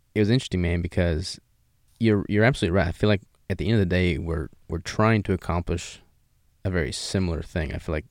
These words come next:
the vegans at the end of the day, ju-, they just wanna make the world a better place. They want it to be healthier. They, they don't want it, you know, to have a, a bad carbon footprint. They, they wanna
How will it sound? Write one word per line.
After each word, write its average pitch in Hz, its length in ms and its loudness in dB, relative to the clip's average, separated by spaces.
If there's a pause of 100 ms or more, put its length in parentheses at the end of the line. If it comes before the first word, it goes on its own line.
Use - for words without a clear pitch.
the 101 160 -10
vegans 90 360 0
at 85 60 -8
the - 80 -6
end 87 100 -2
of 80 60 -4
the 82 60 -2
day, 80 100 -2
ju-, 82 200 -8
they 95 120 -2
just 90 200 -6
wanna 85 140 -2
make 80 180 -6
the 90 80 -8
world 85 200 -2
a 76 40 -8
better 80 180 -4
place. - 300 -2
They - 80 -6
want 78 160 -4
it - 40 -12
to - 60 -16
be - 80 -8
healthier. 85 380 -2
They, - 260 -6
they - 100 -6
don't 82 260 -6
want 82 160 -2
it, - 100 -6 (500)
you - 100 -4
know, 76 180 -2
to - 280 -6 (500)
have 90 160 0
a, 87 100 2 (120)
a 92 40 -6
bad 90 360 0
carbon - 320 -2
footprint. 98 600 -2
They, 82 140 -6
they 85 180 -4
wanna 87 340 0